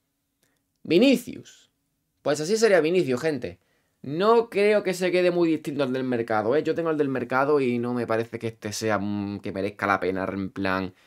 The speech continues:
"Uh, este es mucho mejor, voy a por este". No. Está bien, obviamente, está bastante bien, porque sigue siendo, eh, eh, que Vinicius, y un Vinicius que con esta construcción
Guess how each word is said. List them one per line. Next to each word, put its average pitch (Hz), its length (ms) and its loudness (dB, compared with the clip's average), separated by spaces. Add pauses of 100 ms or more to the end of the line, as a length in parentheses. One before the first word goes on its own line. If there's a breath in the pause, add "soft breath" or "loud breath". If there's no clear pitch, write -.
(260 soft breath)
"Uh, 196 200 8
este 147 140 2
es 190 60 2
mucho 180 200 2
mejor, 165 240 6
voy 156 80 10
a 156 60 8
por 165 120 4
este". 127 320 -4
No. 80 260 -12 (720)
Está - 280 -6
bien, 135 260 6
obviamente, 123 360 2
está 95 140 -8
bastante 120 460 0
bien, 139 240 0
porque 98 240 -10
sigue 101 140 -10
siendo, 95 260 -8
eh, 95 140 -8
eh, - 340 -8
que 87 120 -6
Vinicius, 113 560 -4 (360 soft breath)
y - 60 -2
un 117 100 4
Vinicius 127 300 -2
que 113 180 -2
con 104 100 -6
esta 110 160 -6
construcción 113 580 -6